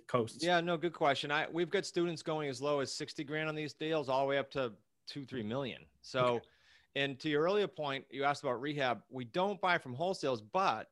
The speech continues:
Speaker 2: there are some properties in all three of these methods that do need some work. We just don't do it. We pass it along to the tenant buyer,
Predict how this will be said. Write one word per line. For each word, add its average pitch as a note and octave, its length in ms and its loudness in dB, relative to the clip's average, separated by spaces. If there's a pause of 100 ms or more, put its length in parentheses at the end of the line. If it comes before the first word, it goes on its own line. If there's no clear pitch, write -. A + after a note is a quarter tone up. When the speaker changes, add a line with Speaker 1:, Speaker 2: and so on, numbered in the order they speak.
(100)
Speaker 2:
there D#3+ 200 4
are F#3+ 220 6
some - 200 -6
properties D#3+ 560 -2
in A#2+ 140 -4
all C3+ 140 2
three D#3 220 -4
of A#2 80 -2
these F#2+ 160 -6
methods F#2+ 380 -10 (400)
that B2 280 -4
do D3+ 160 0
need D#3+ 200 -4
some B2+ 160 -4
work. C3 320 0 (160)
We D#3 160 -4
just F3 180 -4
don't B2 240 2
do F3+ 220 6
it. - 100 0
We B2 120 -6
pass D#3 500 -2
it D3+ 80 -2
along C3+ 680 -2
to C3 100 -16
the A#2+ 100 -6
tenant B2 400 -8
buyer, B2+ 540 2